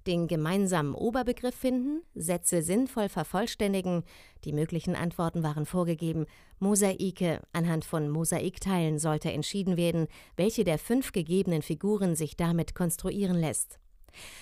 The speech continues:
Vor jedem Aufgabentyp gab es vorher ein paar Übungsaufgaben. So konnte jeder selbst entscheiden,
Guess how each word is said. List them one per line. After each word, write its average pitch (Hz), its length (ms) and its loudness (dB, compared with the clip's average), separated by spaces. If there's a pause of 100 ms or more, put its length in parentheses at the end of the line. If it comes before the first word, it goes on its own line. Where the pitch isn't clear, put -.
(140)
Vor - 160 0
jedem 254 340 0
Aufgabentyp 262 880 -2
gab 170 180 0
es - 140 0
vorher 190 400 0
ein 170 100 0
paar 180 220 0
Übungsaufgaben. 165 960 -2 (260)
So - 160 -2
konnte 170 320 -2
jeder 180 380 2
selbst 190 320 0
entscheiden, 175 520 0